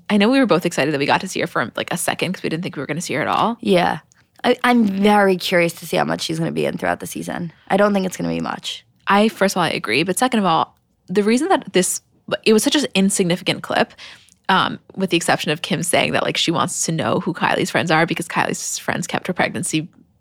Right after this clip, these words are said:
Speaker 1: like, locks so secret, which was funny when she was like, "Your friends are the best." <laughs> And it's like, that was another
Speaker 2: Oh,
Speaker 1: moment where
Speaker 2: yeah.
Speaker 1: you're like, "Oh, honey, you don't even know what's about to happen." But anyway, to me, think about, like, three seasons ago, I guess it was, when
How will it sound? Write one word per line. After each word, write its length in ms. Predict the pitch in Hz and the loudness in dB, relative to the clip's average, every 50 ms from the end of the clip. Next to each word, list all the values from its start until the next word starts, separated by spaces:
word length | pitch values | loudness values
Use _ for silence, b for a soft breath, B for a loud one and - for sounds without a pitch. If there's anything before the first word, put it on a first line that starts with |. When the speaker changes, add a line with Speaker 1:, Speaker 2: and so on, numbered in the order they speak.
| - - - | -20 -12 -10
Speaker 1:
like, 280 | - - - - - - | -10 -10 -10 -12 -14 -12
locks 460 | - 165 143 101 - - - - - | -8 -2 0 2 2 2 0 -4 -8
so 440 | - - - - - - - - - | -10 -8 -6 -6 -2 0 2 2 2
secret, 360 | 165 - - - - 180 180 | 2 0 -4 -2 0 0 2
which 140 | 151 180 - | 2 0 0
was 140 | 170 170 - | -2 -2 0
funny 220 | - 147 139 147 | 0 0 2 2
when 100 | 160 160 | 0 0
she 140 | 180 - 175 | -2 -2 -4
was 120 | 151 143 | 0 0
like, 140 | - - - B B B B B B - | 2 0 0 B B B B B B 2
"Your 120 | 220 240 | 2 2
friends 260 | - 196 180 196 190 | 4 2 2 4 2
are 60 | 156 | 2
the 100 | 170 185 | 4 4
best." 260 | 190 208 170 180 - 277 | 4 6 6 6 6 4
<laughs> 0 | |
And 80 | 214 | 2
it's 100 | 208 - | 4 4
like, 140 | 294 - 240 | 2 2 4
that 140 | 220 190 190 | 4 6 6
was 100 | 196 - | 6 6
another 200 | 254 208 196 190 | 6 6 6 6
Speaker 2:
Oh, 60 | 185 | 6
Speaker 1:
moment 120 | - - 185 | 6 6 6
where 140 | - 175 170 | 4 4 4
Speaker 2:
yeah. 60 | 170 | 4
Speaker 1:
you're 80 | 196 185 | 4 4
like, 180 | 175 170 - - | 4 2 0 0
"Oh, 220 | - - - - | 0 2 2 2
honey, 240 | 202 208 - - - | 0 -2 -4 -4 -4
you 80 | - - | -4 -4
don't 140 | - - | -4 -6
even 180 | - 82 98 - | -6 -8 -6 -4
know 140 | - - - | -4 -4 -4
what's 160 | - - - | -4 -6 -6
about 140 | - - 202 | -6 -6 -4
to 100 | 214 202 | -2 -2
happen." 280 | 196 185 - 151 175 B B B B B B | -4 -4 -4 -6 -8 B B B B B B
But 160 | - - - 285 | 0 2 4 4
anyway, 420 | 262 226 170 - - - - 220 B B B B B B B B B B B B _ | 4 4 4 2 0 -2 -2 -4 B B B B B B B B B B B B _
to 140 | - - 262 | 0 2 4
me, 480 | 240 254 311 359 339 240 208 202 - b b b b b b b _ | 4 4 4 4 4 4 2 0 -2 b b b b b b b _
think 200 | - 311 311 - 494 | 2 2 4 4 4
about, 160 | 494 494 427 | 4 4 4
like, 240 | 370 240 247 - - _ _ _ | 2 2 0 0 -4 _ _ _
three 440 | - - - - - 202 202 202 208 | -16 -16 -14 -6 -2 2 4 4 4
seasons 380 | 202 - - 123 - 175 175 190 | 4 2 0 -2 -2 -2 0 2
ago, 140 | 175 190 | 4 4
I 100 | 185 185 | 4 4
guess 180 | 185 196 208 - | 4 2 2 0
it 60 | - | 0
was, 320 | - 202 196 196 196 - - _ | 2 4 4 4 2 0 -4 _
when 520 | 185 180 175 160 165 147 143 147 156 147 | -2 0 2 2 2 2 0 -2 -4 -6